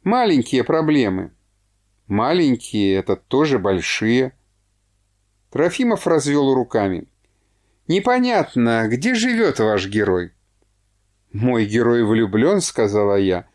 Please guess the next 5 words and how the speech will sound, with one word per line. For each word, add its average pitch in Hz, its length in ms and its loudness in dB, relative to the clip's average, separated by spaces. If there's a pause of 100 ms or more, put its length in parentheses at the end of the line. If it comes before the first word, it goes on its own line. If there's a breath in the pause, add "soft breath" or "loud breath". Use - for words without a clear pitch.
(220)
«а 113 160 -2
влюблённые 107 1040 2
везде 101 540 -2
примерно 110 540 0
одинаковые». 104 840 -2